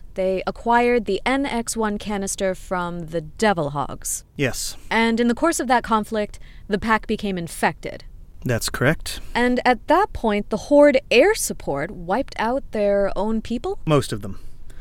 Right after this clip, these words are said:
Speaker 2: A few, including their leader, retreated to a cave, but they killed each other there.
Speaker 1: Yes, that's in the report.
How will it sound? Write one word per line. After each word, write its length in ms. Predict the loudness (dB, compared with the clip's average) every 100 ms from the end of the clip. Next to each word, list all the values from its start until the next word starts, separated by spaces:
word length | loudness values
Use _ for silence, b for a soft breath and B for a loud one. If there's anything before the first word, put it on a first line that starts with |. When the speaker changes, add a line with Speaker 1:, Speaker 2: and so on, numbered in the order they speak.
| b b b b b
Speaker 2:
A 60 |
few, 320 | -6 0 2 2
including 420 | 0 0 0 2
their 140 | 2
leader, 260 | 2 4 2
retreated 400 | 0 0 -2 -2
to 120 | -4
a 60 | -4
cave, 480 | 0 0 0 -2
but 180 | -6 -8 -10 -12 b b b b b b -12 -10 2
they 120 | 2
killed 220 | 6 4
each 160 | 4 0
other 200 | -2 -4
there. 280 | -8 -10 2
Speaker 1:
Yes, 580 | 6 6 6 -6 -6 -8 -2
that's 520 | 0 0 -2 -4 -4
in 200 | -4 -4
the 80 | -2
report. 500 | -4 -2 0 0